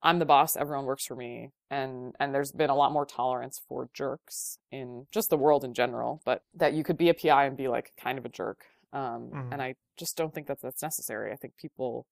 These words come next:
Speaker 1: will work really well for someone who cares about them. And so I'm kind of interested in also h-, trying to, like, just set the tone of being a little more, like, you know,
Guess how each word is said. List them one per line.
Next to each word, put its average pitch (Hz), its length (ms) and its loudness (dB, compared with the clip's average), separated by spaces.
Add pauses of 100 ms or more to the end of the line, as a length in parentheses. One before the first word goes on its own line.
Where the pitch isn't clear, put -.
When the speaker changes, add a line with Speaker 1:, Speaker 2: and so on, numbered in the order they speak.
Speaker 1:
will 151 240 2
work 143 340 2
really 143 240 0
well 127 240 4
for 139 120 -6
someone 123 320 -6
who 120 320 -10
cares 131 260 -2
about - 240 -8
them. - 380 -12
And 143 120 -6
so 131 140 0
I'm 123 100 -2
kind 147 160 -4
of 135 60 -6
interested 135 380 -4
in 123 80 -6
also 127 240 -6
h-, 131 60 -14 (120)
trying 120 300 -8
to, - 80 -12
like, 95 180 -6 (240)
just - 160 -4
set 143 160 -2
the 135 60 -8
tone 131 340 -6
of 120 140 -14
being 120 180 -10
a 120 40 -10
little 123 200 -6
more, 117 460 -14
like, - 180 -12 (220)
you 170 100 0
know, 139 200 0